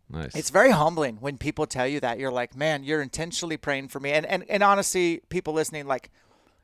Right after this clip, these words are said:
Speaker 2: Hunter's definitely more outspoken about his faith than I am. I, I try to live it, uh, and I suck at it. But, but the thing that I'm not af-,
Speaker 1: We all
Speaker 2: ashamed
Speaker 1: do.
Speaker 2: to say is, like, I am not the kind of guy that's like, "Oh, Lord Jesus,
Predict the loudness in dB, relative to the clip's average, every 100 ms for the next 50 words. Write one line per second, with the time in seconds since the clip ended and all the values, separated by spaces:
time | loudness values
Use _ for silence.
0 | _ _ -20 _ _ 2 2 0 2 4
1 | 4 0 -2 2 2 2 0 -2 -2 -6
2 | -2 -2 -2 -6 -6 -4 -4 -4 -4 -8
3 | _ _ _ _ _ _ 6 6 6 4
4 | 4 6 6 6 4 4 6 4 0 _
5 | _ _ _ -2 0 2 0 0 0 0
6 | 0 0 0 0 -4 _ 2 2 0 -2
7 | 2 2 4 4 4 2 -6 -10 -6 0
8 | 0 0 -4 -2 0 0 0 -2 -2 -4
9 | -20 -20 _ _ _ 2 6 6 4 -2
10 | 2 4 4 0 -4 -2 0 0 0 -6
11 | -8 -16 -20 0 10 12 12 10 8 10
12 | 10 8 2 -4 -4 0 2 2 -2